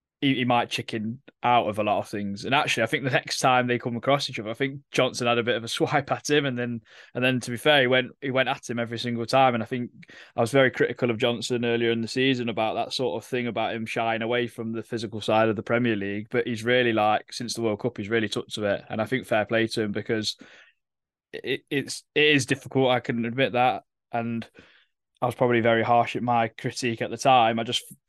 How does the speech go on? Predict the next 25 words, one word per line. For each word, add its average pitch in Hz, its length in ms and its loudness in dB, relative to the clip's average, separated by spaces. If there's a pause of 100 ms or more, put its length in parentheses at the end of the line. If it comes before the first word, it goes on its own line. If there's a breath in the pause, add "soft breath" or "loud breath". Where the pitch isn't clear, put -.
felt 127 180 2
like 113 400 -2
that 131 220 2
he 135 160 2
has 139 340 2
that 131 220 0
side 135 320 2
to 143 160 -4
him, 147 300 -4
and 131 100 -6
he's 131 100 -2
obviously 127 320 -4
showing 123 240 -2
it 104 80 -12
now 117 240 -4
'cause 110 140 -10
he's, 113 240 -8
he's 117 180 -8
reaping 117 320 2
the 113 80 4
rewards 127 420 6
for 101 260 -4
it. - 60 -8
But 110 140 0
yes, 120 380 0